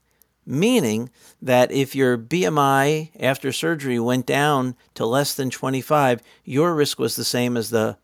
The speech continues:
person who had always had a B M I risk of twenty-five. All right, so, um,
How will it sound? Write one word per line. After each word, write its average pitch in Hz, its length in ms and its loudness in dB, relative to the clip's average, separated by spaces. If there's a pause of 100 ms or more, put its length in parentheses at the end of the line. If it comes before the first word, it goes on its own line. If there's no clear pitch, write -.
person 117 500 -2 (220)
who 135 140 -2
had 120 100 2
always 123 340 0
had 117 160 -2
a 104 60 -2
B 107 180 -6
M 101 140 -4
I 95 100 -4
risk 95 400 -8 (140)
of - 180 -16
twenty-five. - 800 -10 (1200)
All 226 100 6
right, 151 180 8
so, 175 360 6 (520)
um, 127 460 0